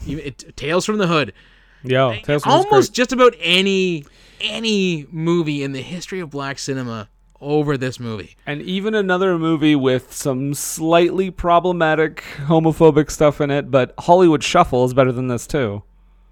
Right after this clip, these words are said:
Speaker 1: Yeah, but again,
Speaker 2: So.
Speaker 1: product of its time.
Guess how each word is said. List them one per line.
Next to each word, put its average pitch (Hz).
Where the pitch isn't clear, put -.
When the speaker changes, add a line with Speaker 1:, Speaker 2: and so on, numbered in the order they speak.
Speaker 1:
Yeah, 175
but 175
again, 180
Speaker 2:
So. 95
Speaker 1:
product 170
of 143
its -
time. 120